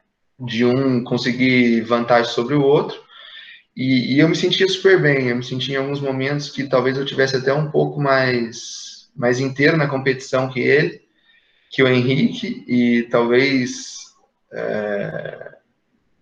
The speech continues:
por, por leitura ali de prova, eu acabei deixando, deixando essa oportunidade passar, e a gente foi pro, pro sprint final juntos. Então, eu sabia que seria um,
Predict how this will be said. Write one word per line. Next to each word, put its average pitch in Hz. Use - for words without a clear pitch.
por, 107
por 117
leitura 123
ali 117
de 117
prova, 113
eu 120
acabei 113
deixando, 117
deixando 113
essa 117
oportunidade 123
passar, 135
e 143
a 143
gente 143
foi 139
pro, 147
pro 127
sprint 127
final 135
juntos. 131
Então, 117
eu 123
sabia 123
que 160
seria 139
um, 127